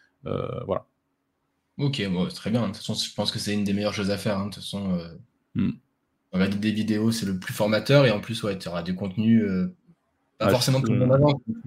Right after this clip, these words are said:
Speaker 2: mais tu auras beaucoup de contenu, bah, qu'on n'aura pas forcément en France aussi, quoi.
Speaker 1: Ouais.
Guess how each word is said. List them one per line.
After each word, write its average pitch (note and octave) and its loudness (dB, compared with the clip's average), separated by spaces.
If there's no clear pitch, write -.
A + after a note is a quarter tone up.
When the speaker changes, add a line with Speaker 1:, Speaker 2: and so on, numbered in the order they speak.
Speaker 2:
mais G2+ -2
tu F#2+ -4
auras F#2+ 2
beaucoup F#2+ -4
de - -14
contenu, A2 2
bah, F2+ 2
qu'on F#2 -2
n'aura F2+ 2
pas G2 -4
forcément F#2+ -6
en F#2 -4
France G2+ -8
aussi, F#2+ -10
quoi. - -20
Speaker 1:
Ouais. - -2